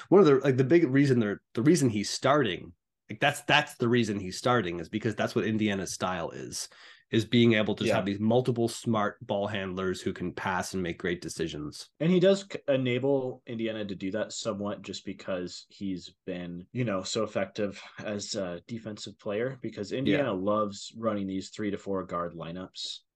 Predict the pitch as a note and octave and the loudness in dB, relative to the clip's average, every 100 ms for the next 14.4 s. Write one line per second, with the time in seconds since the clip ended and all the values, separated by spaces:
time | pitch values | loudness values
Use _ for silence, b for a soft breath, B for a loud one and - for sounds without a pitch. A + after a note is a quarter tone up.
0 | _ A#2 F#2+ F#2 - C3 C3+ F#2 D#2 D#2 | _ -4 -2 -4 -4 0 0 0 -8 -14
1 | D2+ - G#2+ C3 A#2 G2 G2+ G2+ G2 G2 | -16 -16 -8 -4 -4 -6 -6 -8 -6 -6
2 | F#2 - F2+ E2 D#2+ E2+ E2 E2 D2 F#2 | -6 -8 -10 -12 -10 -8 -8 -8 -12 -14
3 | E2+ - D2+ - D#2 D2+ D2 D2 D#2 C2 | -16 -14 -14 -14 -14 -14 -14 -16 -16 -18
4 | - - - - D#2+ D2 _ b b b | -16 -16 -16 -16 -16 -18 _ b b b
5 | _ A#2 G2 - - _ _ _ A#2+ B2+ | _ 0 0 0 -8 _ _ _ -4 2
6 | D#3 C3 D3 E3 F3 - D#3 B2+ B2+ A#2 | 2 2 4 4 2 0 -2 -2 -2 -4
7 | A2 A2 F#2+ E2 F2+ E2+ D#2+ D#2+ D#2 C#2 | -4 -4 -6 -4 -6 -6 -6 -10 -12 -14
8 | C#2+ - D#2 D2 - - - - - - | -14 -16 -16 -16 -18 -16 -16 -16 -16 -14
9 | - - _ _ _ - G#2 E2 C#2+ B1+ | -16 -20 _ _ _ -4 -2 -2 -10 -12
10 | G2+ F#2 F2 F#2 F2 - - E3+ E3+ D3 | -8 -8 -6 -6 -6 -8 0 0 0 0
11 | C#3 C3 B2 A2+ G2 F#2+ F#2+ F2 C#3+ D3 | 0 0 -2 -4 -6 -6 -4 -2 0 2
12 | C3+ B2+ B2 G2 G2 G#2 A#2+ A2 F#2+ - | 2 0 0 0 -2 -4 -2 -2 -4 -2
13 | G#2 G#2 G2+ G2 F#2+ F#2+ F#2+ F#2+ F2+ - | -2 -2 -4 -4 -4 -6 -8 -8 -10 -12
14 | F#2+ F#2 F2 | -8 -6 -8